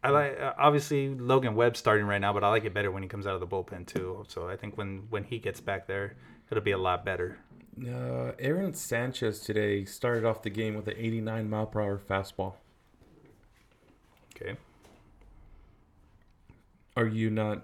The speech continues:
Speaker 2: worried about velocity? I mean, the at league average is
Speaker 1: Yeah,
Speaker 2: probably
Speaker 1: in this, in,
Speaker 2: ninety-four.
Speaker 1: in this day and age, like, I mean, if you,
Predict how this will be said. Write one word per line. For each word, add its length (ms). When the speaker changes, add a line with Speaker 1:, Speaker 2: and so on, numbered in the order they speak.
Speaker 2:
worried 280
about 260
velocity? 520
I 80
mean, 220
the 160
at 180
league 240
average 380
is 220
Speaker 1:
Yeah, 180
Speaker 2:
probably 160
Speaker 1:
in 40
this, 140
in, 60
Speaker 2:
ninety-four. 460
Speaker 1:
in 80
this 200
day 220
and 100
age, 360
like, 200
I 60
mean, 180
if 160
you, 180